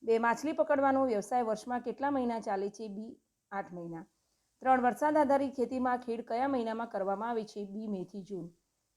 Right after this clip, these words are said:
ચાર, વરસાદના આધારે થતા પાકની લણણી કયા સમયે થતી હશે? સી, ડિસેમ્બરથી જાન્યુઆરી. પ્રશ્ન નંબર બે એ, યોગ્ય શબ્દો વડે નીચેના વિધાનોની જ ખાલી જગ્યાઓ પૂરો.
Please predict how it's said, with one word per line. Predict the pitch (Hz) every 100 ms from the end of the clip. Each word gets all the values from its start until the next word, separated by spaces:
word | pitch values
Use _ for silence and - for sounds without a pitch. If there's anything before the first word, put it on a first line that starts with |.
| _ _ _ _ _ _
ચાર, | 254 240
વરસાદના | 226 208 302 311 330
આધારે | 294 277 277
થતા | 277 233 269
પાકની | 269 247 247
લણણી | 247 202 214 240
કયા | 240 262
સમયે | - 262 254
થતી | 226 214 220
હશે? | 208 220
સી, | 208 -
ડિસેમ્બરથી | 196 202 226 220 196 214
જાન્યુઆરી. | 202 185 180 202 196 - _ _ _ _ _ _ _ _ _ _ _ _ _ _ _ _ _ _ _ _ _ _ _ _ _ _ _ _ _ _ _ _ _ _ _ _ _ _ _ _ _ _ -
પ્રશ્ન | 247 254 302
નંબર | 294 294 - _ _ _
બે | 240 254
એ, | 254 247 233 208
યોગ્ય | 214 269 330
શબ્દો | 359 294 240 285
વડે | 269 269
નીચેના | 240 254 294
વિધાનોની | 302 220 233 233 233 247
જ | 226
ખાલી | - 196 214
જગ્યાઓ | 208 190 196
પૂરો. | 202 180 170